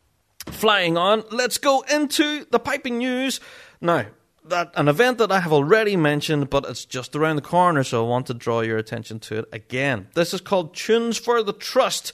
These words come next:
This is for the Ailey MacLeod Memorial Trust, and it's being held in the National Piping Centre. It's being hosted by Fergus Bryce. I've mentioned this before, and this is on Friday, the thirteenth of March. Doors open at half seven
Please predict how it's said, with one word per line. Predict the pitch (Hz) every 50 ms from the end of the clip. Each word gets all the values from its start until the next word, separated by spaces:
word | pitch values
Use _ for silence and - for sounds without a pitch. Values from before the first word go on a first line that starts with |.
| - - - - -
This | - 170 220 220 -
is | 247 220
for | - - 214
the | 190 175 131
Ailey | - 202 208 220 220 214
MacLeod | 202 185 - - 170 156 151 147 139
Memorial | 143 135 131 131 127 127 127 127 127 131
Trust, | 127 - - 117 107 107 -
and | - - 113
it's | 113 110
being | - 127 123 120 117
held | 104 131 139 147 147 139
in | 135 131 131
the | 123
National | 117 120 123 127 - - - 147 -
Piping | - - 147 151 - 135 123
Centre. | - 143 131 117 107 98 - - - - -
It's | _ -
being | - 190 196 180
hosted | 160 151 180 202 196 - 214 196
by | 208 175 185
Fergus | - - - 151 143 147 143 143 143 -
Bryce. | - 101 123 123 127 143 151 -
I've | 135 110 110
mentioned | 113 117 127 - - 151 135 127
this | 143 143
before, | - - 165 - - - 110 113 113 - - - - - -
and | - 120
this | 120 117
is | 139 120 120
on | 104 107
Friday, | 104 - - - 151 156 156 156 156 151 147 143 _ _
the | - 135 127
thirteenth | - - 135 135 131 - - - 123 110 113 117 -
of | 120 110 107
March. | 110 117 120 101 92 - - -
Doors | - 170 185 196 180 185
open | 190 175 170 175
at | 143
half | 135 165 170 170 -
seven | - - 156 151 160 160 180 170